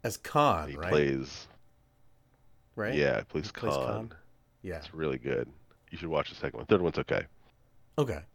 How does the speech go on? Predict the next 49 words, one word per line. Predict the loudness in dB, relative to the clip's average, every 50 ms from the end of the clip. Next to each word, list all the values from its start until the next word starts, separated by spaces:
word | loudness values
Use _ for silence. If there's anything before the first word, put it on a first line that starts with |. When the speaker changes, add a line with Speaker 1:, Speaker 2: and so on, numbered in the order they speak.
| _ _ 4
Speaker 1:
All | 4
right, | 4 4
Speaker 2:
Um, | 0
Speaker 1:
fair | -2 0
Speaker 2:
second | 0 2 2
Speaker 1:
enough. | 2 -2
Speaker 2:
one's | -2 -4 -2
good, | 0 0 0 0
though. | -2 -8 -8 -4
Second | -2 -2 0 2
one's | 2 0 0
a | -2 -10 -12
good | -2 2 2 2 2 0 0
film. | 2 2 4 4 2 -2 -6 -8 -12 -14 -18 -20 -20 -20 _ _ -20 -20 -20 _ _ _ -4
You | -2
know | -2
what | -2
I'm | -4
saying? | 2 4 4 4 4 2
Good | 0 -6 -6
film. | -4 -2 0 0 0 0 -2 -4 2
It | 4
has | 4 6 6
no | 6 6
aliens | 8 8 8 8 6 6 4
or | 0
predators | 0 2 2 2 2 -2 -6 -8 -6 -6
in | -4 -4
it, | -6 -8 -10 -2 -2
as, | -2 -2 -2 2 2
as | 2 4 4
far | 6 6 6
as | 6 6
I | 4
know. | 2 4 2 2 0 -2 -6 -14 -20 -20 -20 -20 -20 _ -20 -20 -20 -16 -10
Speaker 1:
That's | -10 -8 -8
a | -8
flaw. | -12 -10 -8 -4 -2 -2 -2 -2 0
Speaker 2:
They | 0 2
might | 6 6
Speaker 1:
That's | 6 6
Speaker 2:
have | 6
Speaker 1:
a | 4
Speaker 2:
been | 4 4
Speaker 1:
flaw | 4
Speaker 2:
there | 4 4 4 2
Speaker 1:
right | 0 -2
there. | -2 -2 -2
Speaker 2:
technically, | 0 0 -4 -4 -4 -4 -4 -4 -6 -8